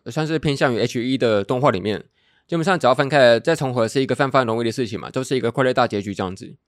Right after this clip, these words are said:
可是有些时候在现实情况中，你分开了就是分开了，你就没有办法再重新来过一次了。就即使你做到，你也没办法再回到那时候当初比较算是快乐、轻松、自在的那种情景，就可能相对来说就变得比较有一点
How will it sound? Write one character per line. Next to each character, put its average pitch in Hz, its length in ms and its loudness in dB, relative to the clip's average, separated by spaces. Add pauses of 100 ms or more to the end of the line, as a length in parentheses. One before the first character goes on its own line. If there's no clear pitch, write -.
(480)
可 - 80 -10
是 233 140 -4
有 170 120 4
些 180 140 0
时 156 100 -2
候 143 100 4
在 170 220 -2
现 185 180 -2
实 139 160 -2
情 - 220 -8
况 139 140 2
中， 131 280 -2
你 113 140 -4
分 131 140 -2
开 143 100 2
了 151 80 4
就 127 100 -4
是 123 40 -2
分 110 120 -2
开 113 100 0
了， 101 60 0
你 104 60 -4
就 202 140 0
没 175 80 2
有 160 60 0
办 160 120 2
法 135 60 2
再 135 280 0 (300)
重 131 160 -4
新 156 140 -4
来 120 100 0
过 120 160 2
一 98 60 -2
次 113 220 -6
了。 - 100 -14 (440)
就 - 80 -6
即 202 160 -4
使 196 160 0
你 113 60 -2
做 156 160 2
到， 147 140 4
你 170 60 0
也 175 60 2
没 165 120 2
办 170 100 4
法 139 40 4
再 147 120 0
回 127 140 0
到 131 100 2
那 147 80 -2
时 131 80 -2
候 135 100 2
当 131 200 0
初 123 360 -4 (280)
比 - 80 -10
较 127 340 4
算 139 160 -6
是 143 80 -4
快 135 220 4
乐、 120 200 4
轻 127 200 -4
松、 123 200 -2
自 135 80 -10
在 139 160 2
的 113 60 2
那 123 100 -2
种 98 120 -4
情 95 180 -8
景， - 220 -12 (480)
就 202 100 -6
可 165 100 0
能 120 80 0
相 147 140 0
对 143 100 4
来 127 60 4
说 131 160 0
就 139 100 2
变 139 140 0
得 120 80 2
比 85 60 -12
较 117 160 4
有 110 160 0
一 - 20 -2
点 95 420 -2